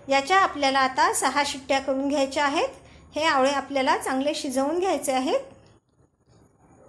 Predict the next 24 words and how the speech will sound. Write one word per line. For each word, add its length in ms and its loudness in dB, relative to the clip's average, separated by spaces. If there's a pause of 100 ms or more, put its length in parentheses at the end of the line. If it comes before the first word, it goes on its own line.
(1040)
आवळे 240 6
आपले 320 0
चांगले 400 -2
शिजलेले 420 -2
आहेत 340 -2
आणि 160 -2
हा 180 0
डब्बा 300 2
मी 140 0
कुकरमधून 680 -2
काढून 300 0
घेतलेला 400 0
आहे. 240 2 (720)
हे 120 -2
आवळे 360 2
आता 240 0
आपल्याला 400 0
चमच्याच्या 540 -2
साहाय्याने 520 0
एका 280 -2
प्लेटमध्ये 580 0
काढून 380 -4
घ्यायचे 320 -2
आहेत. 260 0